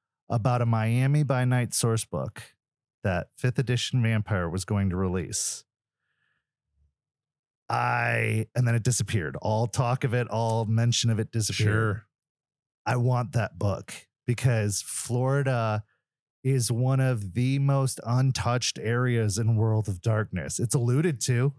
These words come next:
Speaker 2: Yeah.
Speaker 1: in some of the novels that aren't considered canon. They, you know, they take place in, like, Sarasota and places like that. But Florida's just kind of there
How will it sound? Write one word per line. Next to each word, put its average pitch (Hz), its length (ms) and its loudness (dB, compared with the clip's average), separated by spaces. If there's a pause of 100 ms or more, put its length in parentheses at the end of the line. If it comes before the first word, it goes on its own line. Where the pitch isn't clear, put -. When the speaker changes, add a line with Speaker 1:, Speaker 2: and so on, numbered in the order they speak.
(160)
Speaker 2:
Yeah. 110 240 2 (220)
Speaker 1:
in 135 120 4
some 143 220 2
of 123 120 0
the 127 60 0
novels 127 500 2
that 107 100 0
aren't 104 180 -4
considered 101 460 -2
canon. 123 400 2 (400)
They, 123 260 0
you 135 100 0
know, 127 160 2
they 117 120 0
take 117 260 0
place 117 220 0
in, - 60 -4
like, 104 120 0
Sarasota 120 760 0
and 113 140 -2
places 107 380 -2
like 104 220 -2
that. 101 260 -2 (360)
But 139 140 0 (460)
Florida's 196 500 0
just 175 320 -2
kind 170 440 0
of 131 260 -2
there 135 480 0